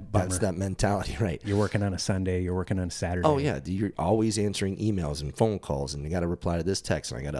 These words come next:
Speaker 1: update the website, and I gotta do this promo, and, you know, like, I gotta advance this show. I got, you know. So it, it, it, it, it, it can be overwhelming and, and, um,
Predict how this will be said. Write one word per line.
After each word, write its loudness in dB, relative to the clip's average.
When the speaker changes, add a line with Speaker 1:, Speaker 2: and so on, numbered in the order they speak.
Speaker 1:
update -2
the -4
website, 0
and -6
I -6
gotta -6
do -6
this 0
promo, -2
and, -6
you -2
know, 0
like, -4
I -2
gotta -4
advance -2
this -2
show. 0
I -4
got, -8
you -4
know. -6
So 4
it, 2
it, -6
it, 0
it, -4
it, -8
it 0
can 4
be 2
overwhelming 2
and, 0
and, -2
um, -2